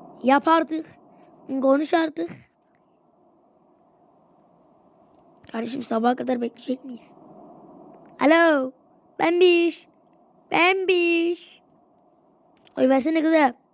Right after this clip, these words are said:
Al işte senin yüzünden doksan saniye bekleyeceğim. Ya hadi ya. Versene.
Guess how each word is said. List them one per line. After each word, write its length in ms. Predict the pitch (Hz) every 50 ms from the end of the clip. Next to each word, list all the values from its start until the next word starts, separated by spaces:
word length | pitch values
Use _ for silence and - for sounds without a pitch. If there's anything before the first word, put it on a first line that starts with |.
| _ _ _ _ _ _ _ _ _ _ _ _ _ _ _ _ _ _ _ _ _ _ _ _ _ _
Al 160 | - - 330 302
işte 160 | - - 220
senin 180 | 214 269 294
yüzünden 420 | 302 302 285 269 269 277 285 277 254
doksan 260 | 262 254 - 302 302
saniye 360 | 294 - 285 254 247 247 254
bekleyeceğim. 460 | 254 - - - 226 214 - - - _ _ _ _ _ _ _ _ _ _ _ _ _ _ _ _ - - - - _ _ _ _ _ _ _ _ _ _ _ _ _ 247
Ya 120 | 233 220
hadi 180 | 262 330 349 381
ya. 380 | 339 294 277 269 277 294 349 - _ _ _ _ _ _ - - _ _ _ _ _ _ _ _ _ _ _ _ _ - -
Versene. 680 | 269 262 247 - 359 381 403 392 359 311 269 247 233